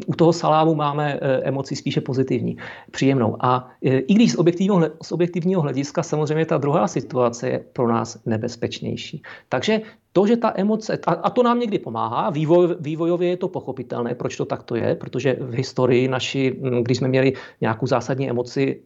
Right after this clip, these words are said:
obvykle to znamenalo, že situace není bezpečná. Dneska to tak není. A, mm, bohužel, jo, je to, je to jeden z faktorů, k-, který si myslím, že tu druhou vlnu trošku stěžuje,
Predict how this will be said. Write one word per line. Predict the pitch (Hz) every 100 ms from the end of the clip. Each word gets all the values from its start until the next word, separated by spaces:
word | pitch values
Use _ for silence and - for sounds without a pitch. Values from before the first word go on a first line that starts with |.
| _
obvykle | 165 143 170 170 147
to | 156
znamenalo, | 147 135 135 135
že | 127
situace | 127 131 143 135 -
není | 135 131
bezpečná. | 123 113 - 120 - 143 156 214 - - - -
Dneska | 120 - 156
to | 156
tak | 143 -
není. | 131 110 98 - - -
A, | 123 117
mm, | 123 131 131 135 135 131 127
bohužel, | 143 135 147 175 175 185 202 143
jo, | 170
je | 165
to, | 170 151
je | 151
to | 170
jeden | 160
z | -
faktorů, | 120 - 147 170 180 180
k-, | - 151 135
který | - 147 147
si | 156 156
myslím, | 147 156
že | 139
tu | 147 135
druhou | 123 151 143 147
vlnu | 147 151 - -
trošku | - 135 131
stěžuje, | - 107 107 131 165